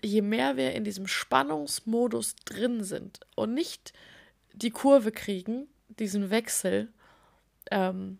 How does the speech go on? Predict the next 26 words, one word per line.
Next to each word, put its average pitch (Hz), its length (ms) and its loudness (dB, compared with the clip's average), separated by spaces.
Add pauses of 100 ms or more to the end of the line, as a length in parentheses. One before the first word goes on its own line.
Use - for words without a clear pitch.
zwischen - 360 -10
Entspannung 190 640 -4
und 185 160 -6
Spannung 190 380 -4
hinzubekommen, 202 760 -4 (880)
so 214 200 0
passiert 214 480 0
es, 202 180 -2 (400)
dass - 220 -2
wir 214 100 4
über 196 240 2
unsere 196 300 0
körperlichen 208 800 0
und 180 140 -8
mentalen 185 520 -6
Bedürfnisse 190 720 -8 (300)
hinausgehen. 190 720 -4 (480)
So 214 260 4
passiert 254 480 0
es, 208 80 -2
dass - 220 -4
wir 185 160 -4
extrem 240 840 0
viel - 240 -6
Energie 196 520 -2
verpulvern, 185 720 0